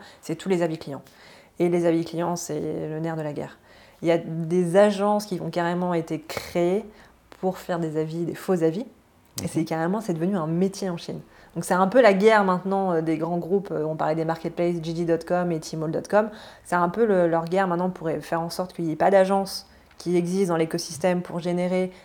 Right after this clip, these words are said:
Speaker 1: des fausses commandes et des faux avis. Mais c'est un critère qui fait partie d'un des critères ultra importants pour un, un, un acheteur, euh, potentiel, c'est combien de gens ont laissé d'avis, quels sont les avis, est-ce qu'ils sont positifs ou négatifs, et aussi le nombre de commandes qui ont été effectuées.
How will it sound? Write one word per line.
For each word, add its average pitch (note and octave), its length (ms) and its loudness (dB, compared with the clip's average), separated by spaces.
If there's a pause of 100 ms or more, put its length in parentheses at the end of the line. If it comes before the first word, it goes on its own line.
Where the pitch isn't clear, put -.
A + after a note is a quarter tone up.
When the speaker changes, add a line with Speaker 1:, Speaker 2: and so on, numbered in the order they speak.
Speaker 1:
des A3 160 6
fausses B3 220 4
commandes G3+ 320 2
et E3+ 40 2
des E3 100 0
faux D#3+ 200 -2
avis. E3+ 240 0 (400)
Mais F#3+ 220 4
c'est - 380 0
un F#3+ 100 0
critère F#3+ 420 0 (140)
qui F#3+ 120 -10
fait F3+ 80 0
partie F#3 200 0
d'un F3 60 -2
des E3 80 0
critères E3+ 280 -4
ultra E3 180 -4
importants E3+ 280 -2
pour D#3+ 160 -2
un, D3+ 380 -6
un, D3+ 60 -2
un D#3 120 0
acheteur, D#3+ 420 0
euh, D3+ 280 -6
potentiel, G#3 520 0
c'est A3+ 280 -2 (440)
combien A3 380 0
de G#3 60 0
gens G3 180 0
ont F#3 60 0
laissé E3+ 280 -2
d'avis, E3 320 -4 (600)
quels E3+ 160 -4
sont F3 140 -8
les D#3+ 140 -4
avis, D#3+ 180 -2
est-ce F3+ 100 -2
qu'ils E3 100 -12
sont E3 100 -12
positifs E3 440 -8
ou - 20 -8
négatifs, E3 600 -8 (420)
et E3 80 -2
aussi E3+ 180 -4
le F3 100 0
nombre G3 220 0
de G3 80 0
commandes F3+ 300 -4
qui F3 120 -10
ont E3 40 -6
été E3 140 -8
effectuées. - 400 -12